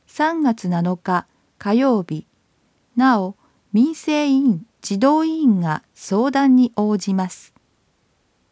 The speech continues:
行政書士による無料相談、予約優先。電話零九零二八三三の零六八二、五五の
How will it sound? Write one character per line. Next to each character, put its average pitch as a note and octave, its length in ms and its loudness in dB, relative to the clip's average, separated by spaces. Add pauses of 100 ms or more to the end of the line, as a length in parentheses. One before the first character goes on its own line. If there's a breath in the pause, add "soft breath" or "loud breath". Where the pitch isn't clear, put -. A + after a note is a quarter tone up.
(1000)
行 B3+ 180 2
政 D4+ 360 -2
書 D#4 140 -2
士 - 180 -2
に G3 160 0
よ F3 160 -2
る D3+ 200 -8 (200)
無 G3 180 2
料 D4+ 280 0
相 C4 320 0
談、 D#3+ 260 -4 (600)
予 G#3 120 2
約 C#4 380 0
優 G#3 300 0
先。 G#3 400 -4 (960)
電 C4 320 2
話 A#3 240 0 (440)
零 C#4 280 0
九 C#4+ 340 0
零 E3+ 340 -4 (220)
二 C4 240 4
八 D#4+ 260 -6
三 A3+ 300 -2
三 A3+ 380 2
の G3 240 -2 (120)
零 C4+ 280 2
六 D#4+ 260 0
八 F3 380 -4
二、 F3 340 -2 (640)
五 C4+ 260 2
五 D4 300 0
の D#3+ 300 -4